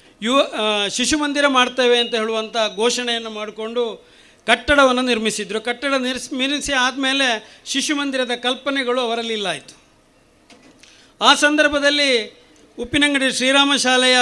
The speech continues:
ಸಂಚಾಲಕ ಎಂಬ ನೆಲೆಯಲ್ಲಿ ನನ್ನನ್ನು ಸಂಪರ್ಕ ಮಾಡಿದಂದಿಂದ ಸುಮಾರು ಹತ್ತು ಸಲ ಈ ಶಿಶು ಮಂದಿರಕ್ಕೆ ಭೇಟಿ ಕೊಟ್ಟೆ. ಈ ಶಿಶು ಮಂದಿರದ ಹಿಂದಿರುವಂಥ ಶಕ್ತಿಗಳ ಪ್ರತಿಯೊಬ್ಬನ ಮನಸ್ಸನ್ನು ಅರಿತುಕೊಂಡು ಅವರಿಗೆ ಬೇಕಾದ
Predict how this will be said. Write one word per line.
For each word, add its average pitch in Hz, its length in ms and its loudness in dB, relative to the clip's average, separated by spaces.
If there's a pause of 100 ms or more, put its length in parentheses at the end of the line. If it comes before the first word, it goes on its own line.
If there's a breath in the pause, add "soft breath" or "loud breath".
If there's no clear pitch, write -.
ಸಂಚಾಲಕ 277 580 -2
ಎಂಬ 254 320 -2
ನೆಲೆಯಲ್ಲಿ 247 460 -2
ನನ್ನನ್ನು 247 400 -6
ಸಂಪರ್ಕ 233 360 -8
ಮಾಡಿದಂದಿಂದ 226 640 -2 (440 loud breath)
ಸುಮಾರು 285 320 -2
ಹತ್ತು 240 280 -2
ಸಲ 254 220 -2 (320)
ಈ 233 320 -2 (560)
ಶಿಶು 247 240 -8
ಮಂದಿರಕ್ಕೆ 226 500 -4
ಭೇಟಿ 208 260 -4
ಕೊಟ್ಟೆ. 170 420 -10 (880 soft breath)
ಈ 269 120 2
ಶಿಶು 285 280 -4
ಮಂದಿರದ 285 400 2 (680)
ಹಿಂದಿರುವಂಥ 277 580 0
ಶಕ್ತಿಗಳ 262 600 -2 (600 soft breath)
ಪ್ರತಿಯೊಬ್ಬನ 294 600 0
ಮನಸ್ಸನ್ನು 277 520 -2
ಅರಿತುಕೊಂಡು 269 640 0
ಅವರಿಗೆ 262 360 0
ಬೇಕಾದ 269 420 0